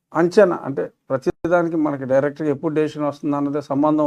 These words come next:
ఉన్నా లేకపోయినా, అంచనా అంటూ ప్రతి వ్యక్తికి ఒక అంచనా ఉంటుంది. నా అంచనా ప్రకారం రేపు ఉదయం న్యూస్ పేపర్లలో బహుశా ఈ శుభవార్త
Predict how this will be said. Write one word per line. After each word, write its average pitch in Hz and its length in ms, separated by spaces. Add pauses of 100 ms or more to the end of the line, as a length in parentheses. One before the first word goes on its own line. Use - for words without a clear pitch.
ఉన్నా 147 200
లేకపోయినా, 139 340 (720)
అంచనా 247 440
అంటూ 220 180 (100)
ప్రతి 185 260 (680)
వ్యక్తికి 165 380 (100)
ఒక 147 60 (100)
అంచనా 180 280 (100)
ఉంటుంది. 143 320 (1000)
నా 170 60 (100)
అంచనా 185 260 (100)
ప్రకారం 156 360 (1900)
రేపు 170 360
ఉదయం 175 240 (680)
న్యూస్ 160 300
పేపర్లలో 139 480 (100)
బహుశా 127 320 (840)
ఈ 143 100 (100)
శుభవార్త 143 480